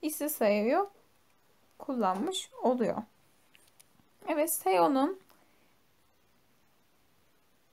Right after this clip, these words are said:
ilk anlamını bu şekilde görmüş olduk.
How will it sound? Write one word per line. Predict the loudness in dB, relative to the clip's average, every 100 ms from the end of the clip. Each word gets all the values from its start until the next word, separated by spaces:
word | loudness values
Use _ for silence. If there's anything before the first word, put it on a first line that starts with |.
| _ _ _ _ -4
ilk | -4 -4 -12 -6
anlamını | 0 0 2 0 0 -2
bu | -2
şekilde | 0 0 0 -4
görmüş | 2 6 6 4 2
olduk. | 2 2 4 2 2